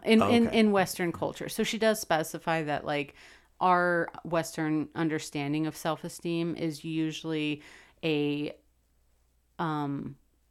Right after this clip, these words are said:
Speaker 1: like, a competition. Uh, it's a, it's
Speaker 2: It's a
Speaker 1: a
Speaker 2: status thing where
Speaker 1: Mm-hmm.
Speaker 2: it's, "Where am I relative to the people around me?" as opposed to just my experience of self-worth. Like, self-esteem and self-worth would be different things in what you're
Speaker 1: Mm-hmm.
Speaker 2: talking about.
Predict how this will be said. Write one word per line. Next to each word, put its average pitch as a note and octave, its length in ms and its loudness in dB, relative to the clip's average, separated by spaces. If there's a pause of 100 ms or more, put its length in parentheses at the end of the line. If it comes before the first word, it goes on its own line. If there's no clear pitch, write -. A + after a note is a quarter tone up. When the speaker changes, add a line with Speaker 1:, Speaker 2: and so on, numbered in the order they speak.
(280)
Speaker 1:
like, E3 180 -4
a C#3+ 60 -12
competition. C#3+ 960 -6
Uh, D3+ 200 0
it's D#3+ 260 -2
a, D#3 180 0
it's D#3+ 100 0
Speaker 2:
It's D3+ 120 0
a B2+ 40 6
Speaker 1:
a C#3 40 4
Speaker 2:
status G#2+ 500 0
thing F2 380 -2
where E2+ 200 2
Speaker 1:
Mm-hmm. E2+ 180 0
Speaker 2:
it's, D3 240 -6 (260)
"Where G#2+ 260 2
am F2+ 160 0
I F2+ 100 -6
relative F2 520 -4
to F2 100 -6
the E2+ 80 -2
people D#2+ 320 -6
around E2 460 -2
me?" D2+ 260 -6 (340)
as G2+ 160 0
opposed F#2 520 2
to E2 360 -2
just - 380 0
my G2+ 280 4
experience F2 680 -2
of E2 100 -2
self-worth. C2+ 640 -4
Like, G2+ 140 0
self-esteem A2+ 580 0
and F2+ 100 -2
self-worth D#2 560 -4
would D2 120 -6
be - 80 -8
different C#2 360 -8
things - 600 -8
in F#3 100 -2
what D3+ 100 -2
you're D#3+ 120 -2
Speaker 1:
Mm-hmm. E3 100 -4
Speaker 2:
talking - 280 -10
about. - 260 -8